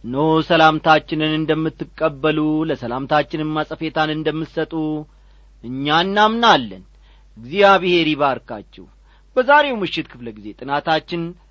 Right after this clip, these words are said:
ተከታታዩን የትንቢተ ሚክያስ መጽሐፍን ጥናታችንን እንቀጥላለን ማለት ነው።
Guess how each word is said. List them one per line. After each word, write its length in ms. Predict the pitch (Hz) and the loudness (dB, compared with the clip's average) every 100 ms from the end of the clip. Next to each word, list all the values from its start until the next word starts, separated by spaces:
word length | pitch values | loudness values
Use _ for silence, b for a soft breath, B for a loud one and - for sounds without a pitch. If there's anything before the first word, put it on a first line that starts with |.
| _ _ | _ _
ተከታታዩን 880 | - - 131 139 139 147 147 147 151 151 156 _ _ - | -20 -16 -4 -4 -2 -2 0 -2 -6 -10 -12 _ _ -20
የትንቢተ 500 | 104 - 123 131 151 | -20 -16 -12 -10 -10
ሚክያስ 440 | 147 143 151 143 139 | -10 -6 -4 -4 -4
መጽሐፍን 580 | 156 151 147 143 151 151 151 151 - _ _ - | -12 -2 0 0 -4 -10 -10 -14 -18 _ _ -12
ጥናታችንን 720 | 262 254 233 202 - 180 165 | 0 0 2 -2 -2 -6 -4
እንቀጥላለን 680 | 160 156 - 143 139 156 202 | -4 -6 -6 -4 -2 -4 0
ማለት 300 | 240 220 180 | 0 2 -2
ነው። 140 | 113 | -6